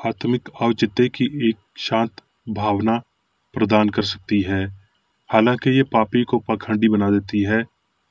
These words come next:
हमें कभी भी सच्चे हृदय से निराश होने की आवश्यकता नहीं है, लेकिन उन लोगों के लिए बहुत कम उम्मीद है जो अपनी दुष्टता के साथ अचानक आमने सामने आते हैं और फिर इसे छुपाने की कोशिश करते हैं।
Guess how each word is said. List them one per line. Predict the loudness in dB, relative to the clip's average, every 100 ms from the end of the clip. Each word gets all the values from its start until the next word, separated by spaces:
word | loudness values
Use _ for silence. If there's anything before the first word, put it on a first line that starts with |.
| _ _ -2
हमें | 0 2
कभी | 2 4
भी | 6 4
सच्चे | 2 0 2
हृदय | 2 2 2
से | 2 2
निराश | 2 2 0 -2
होने | -2 -2
की | 0
आवश्यकता | -2 -2 -6 -8 -6 -6
नहीं | -4 -6 -6
है, | -6 -8 -10 _ _ _ _ _ _ _ _
लेकिन | 0 4 2
उन | 4 6
लोगों | 6 6 2
के | 2
लिए | 2
बहुत | 2 -2 -4
कम | -2 -2
उम्मीद | 0 2 2 2
है | -2 -2 -4 _ _ _ 4
जो | 4
अपनी | 6 2
दुष्टता | 2 0 -2 -4 -2
के | -2 -2
साथ | 0 2 0 -2 _ _ _ -8
अचानक | -2 2 2 2
आमने | 0 2 2
सामने | 2 0 2 2
आते | 0 -2 -2
हैं | 0 -2 -4 -14 _ _ _ -2
और | 0
फिर | 4 4
इसे | 4 0
छुपाने | -2 -2 -2 0 -2
की | -4
कोशिश | -6 -4 -4
करते | -6 -8 -6
हैं। | -6 -4 -6 -6 -14